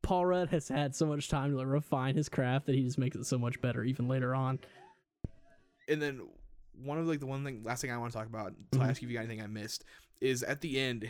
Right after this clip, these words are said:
Speaker 2: H-, Henry Newman, the astrophysicist, receives the Hawkins Award, which is just, like, a
Speaker 1: Yeah.
Speaker 2: Pee Wee League trophy. But did you notice what he does with that trophy when he's talking to Beth?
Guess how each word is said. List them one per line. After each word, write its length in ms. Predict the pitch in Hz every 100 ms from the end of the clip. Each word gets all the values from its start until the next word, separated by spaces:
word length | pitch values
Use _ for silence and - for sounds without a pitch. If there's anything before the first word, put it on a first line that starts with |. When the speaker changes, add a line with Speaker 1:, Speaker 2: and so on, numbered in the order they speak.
| -
Speaker 2:
H-, 200 | - 123
Henry 200 | 147 135
Newman, 300 | 135 127 117
the 100 | 117
astrophysicist, 840 | 127 135 139 120 120 104 110 -
receives 440 | 135 127 - 131 131
the 100 | 131
Hawkins 380 | 120 120 147 143
Award, 400 | 143 151 160 165 - - - - - -
which 120 | 135
is 40 | 139
just, 200 | 143 147
like, 180 | 139
a 200 | 127 123 117 - -
Speaker 1:
Yeah. 420 | 156 147 214 220 143
Speaker 2:
Pee 140 | 135
Wee 180 | 139 139
League 340 | 127 127 123 143 - - -
trophy. 560 | - 131 131 139 156 160 - - -
But 240 | 143 139 123
did 180 | 139 156
you 120 | 233
notice 260 | 151 180
what 100 | 175
he 80 | 160
does 180 | 123 127
with 80 | 143
that 120 | 120
trophy 340 | 131 127 143
when 120 | 139 127
he's 120 | 120
talking 280 | 127 131 123
to 60 |
Beth? 360 | 120 113 -